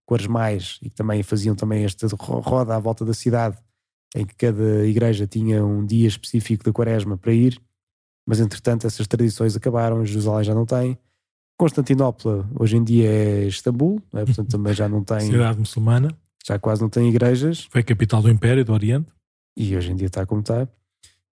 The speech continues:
Speaker 1: E Milão também já perdeu essa tradição.
Speaker 2: Sim, mas Milão tem um rito até diferente, o rito ambrosiano, que celebra também uma, de uma maneira um bocadinho diferente, por isso é, é estranho eles perderem a tradição, mantendo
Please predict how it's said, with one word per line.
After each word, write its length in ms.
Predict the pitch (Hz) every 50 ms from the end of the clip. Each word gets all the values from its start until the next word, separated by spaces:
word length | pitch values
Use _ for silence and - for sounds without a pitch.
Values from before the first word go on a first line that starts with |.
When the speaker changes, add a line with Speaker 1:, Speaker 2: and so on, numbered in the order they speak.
| _
Speaker 1:
E 80 | - 127
Milão 680 | 131 143 147 143 143 143 147 151 151 151 151 151 151 143
também 200 | - 143 131 135
já 140 | 120 127 120
perdeu 300 | 107 - 107 95 104 98
essa 180 | 92 92 - 107
tradição. 480 | - 107 104 104 101 - 101 95 90 90 _ _ _ _ _ _ _ _ _ - - - - - -
Speaker 2:
Sim, 220 | - - 127 120 170
mas 140 | 151 131 110
Milão 260 | 107 117 113 127 135
tem 160 | - 170 175
um 100 | 180 175
rito 260 | 156 170 170 - -
até 300 | 170 160 - 165 170 165
diferente, 420 | 156 165 156 - 135 139 131 - 117
o 40 |
rito 180 | 101 107 104 -
ambrosiano, 480 | 113 110 113 117 110 120 120 117 117 110
que 80 | -
celebra 280 | - 101 95 98 98 98
também 520 | - 110 104 107 107 104 107 104 104 104 - _ _ _ _ _ _ _ _ _ _
uma, 120 | - 113 110
de 160 | 113 113 110
uma 180 | 110 110 120 120
maneira 240 | 117 117 117 117
um 20 | 117
bocadinho 240 | 110 - 123 120 117
diferente, 380 | 120 117 - 120 117 110 101
por 100 | - -
isso 160 | 95 - - 98
é, 180 | 101 101 101 98 -
é 140 | 117 113 107
estranho 360 | - - - - 123 123 120
eles 140 | 120 117 110
perderem 300 | - - 110 107 120 123
a 20 | 113
tradição, 520 | - 113 123 123 120 - 117 107 101 95 - _ _ _ _ _ _ _ _ -
mantendo 340 | 104 101 - 107 110 107